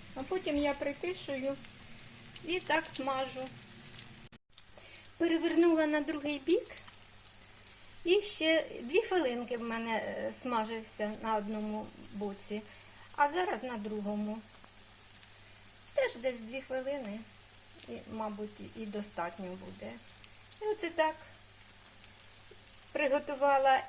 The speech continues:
і поїсти зараз, і в морозилку сховала. Через дві години я їх перекладу,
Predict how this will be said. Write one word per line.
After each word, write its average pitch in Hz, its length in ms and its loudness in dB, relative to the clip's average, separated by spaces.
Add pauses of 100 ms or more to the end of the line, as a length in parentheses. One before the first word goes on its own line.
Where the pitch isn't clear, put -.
(120)
і 330 380 2 (360)
поїсти 302 640 0
зараз, 480 500 2 (1500)
і 233 140 -4
в 247 100 -8
морозилку 349 680 2
сховала. 190 640 0 (1200)
Через 302 260 0
дві 269 240 4
години 330 520 0
я 277 200 6
їх 339 220 0
перекладу, 269 920 2